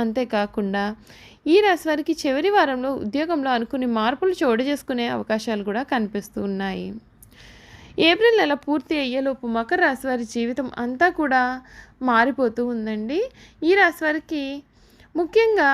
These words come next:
చూసుకున్నట్లయితే వారి యొక్క కుటుంబ పరంగా మిశ్రమ ఫలితాలు ఏర్పడతాయి. ప్రథమార్థంలో మీ జీవిత భాగస్వామి మరియు బంధువుల నుండి మంచి సహాయ సహకారాలు లభిస్తాయి. ఈ సమయంలో కుటుంబ సభ్యులతో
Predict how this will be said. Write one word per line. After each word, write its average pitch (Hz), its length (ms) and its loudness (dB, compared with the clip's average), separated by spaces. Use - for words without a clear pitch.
చూసుకున్నట్లయితే 269 800 -4
వారి 254 340 2
యొక్క 269 460 -2
కుటుంబ 427 420 2
పరంగా 247 420 2
మిశ్రమ 262 300 -6
ఫలితాలు 220 520 -2
ఏర్పడతాయి. 208 640 -6
ప్రథమార్థంలో 233 760 -2
మీ 233 80 2
జీవిత 220 240 0
భాగస్వామి 220 600 -2
మరియు 214 240 -2
బంధువుల 285 420 6
నుండి 330 220 0
మంచి 240 240 -2
సహాయ 240 260 -2
సహకారాలు 233 540 -2
లభిస్తాయి. 233 440 0
ఈ 247 140 -4
సమయంలో 262 380 -2
కుటుంబ 415 340 4
సభ్యులతో 294 380 2